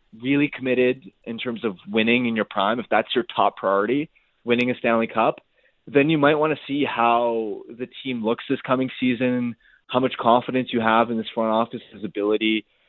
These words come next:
to, um, to build in the right direction, and, and you might wanna take some time with that decision.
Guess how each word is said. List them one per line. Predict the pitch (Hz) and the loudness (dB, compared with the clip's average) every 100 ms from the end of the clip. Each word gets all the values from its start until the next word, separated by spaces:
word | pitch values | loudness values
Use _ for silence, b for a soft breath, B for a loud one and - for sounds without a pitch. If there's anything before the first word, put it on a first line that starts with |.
| _ - - | _ -10 0
to, | 120 113 107 | 4 6 6
um, | 98 95 92 87 80 78 - | 6 4 0 -6 -10 -12 -8
to | 135 | -6
build | 107 117 120 | 2 4 4
in | 123 | 2
the | 120 | 2
right | 117 120 | 2 2
direction, | 123 123 - 147 | 2 2 0 -2
and, | 143 | -2
and | 139 151 | 0 0
you | 156 | 2
might | 151 | 4
wanna | 156 | 4
take | 156 156 143 | 2 -2 -4
some | 147 | -6
time | 123 135 | 0 0
with | 165 | 0
that | - 90 | 0 -2
decision. | - - 104 92 | -4 -8 -8 -8